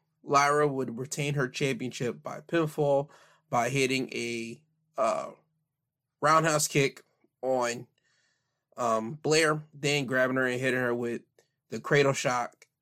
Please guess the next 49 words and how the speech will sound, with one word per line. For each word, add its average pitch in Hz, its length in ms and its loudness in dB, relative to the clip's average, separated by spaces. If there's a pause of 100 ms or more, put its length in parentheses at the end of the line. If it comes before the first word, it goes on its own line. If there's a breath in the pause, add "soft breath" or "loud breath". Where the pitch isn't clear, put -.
(100)
which 123 460 -2 (340)
I'm 156 200 4
not 151 140 4
certain 139 240 2
if 120 80 -2
they 120 120 -2
got 123 200 2
a 113 40 0
name 143 240 2
for 147 160 2
her 139 420 4
for - 160 -4
that 139 240 4
move, 139 420 0
or 113 140 -4
they, 117 260 -6
she - 200 -8
remixed 131 420 -4
the 110 60 -12
name, 127 280 -4
but 113 220 -10 (800)
it's 185 200 6
the 156 60 0
Cradle 135 240 6
Shock. 120 300 -2
If 151 100 -10
you 127 100 -2
watch 139 460 4
Impact 143 320 2
Wrestling, 120 460 -4 (340 soft breath)
or 135 140 2
you 120 80 0
can 113 80 -4
just - 160 -2
type 135 180 4
into 123 140 -2
YouTube, 117 580 -6 (140)
Cradle 135 300 2
Shock, 117 440 0 (680)
Chris 151 240 4
Sabin 123 380 2
right 113 160 -2
next 117 200 -4
to 127 100 0
it, 117 100 -2
you'll 127 140 -4
see - 180 -4
the 110 80 -2
move. 110 340 -4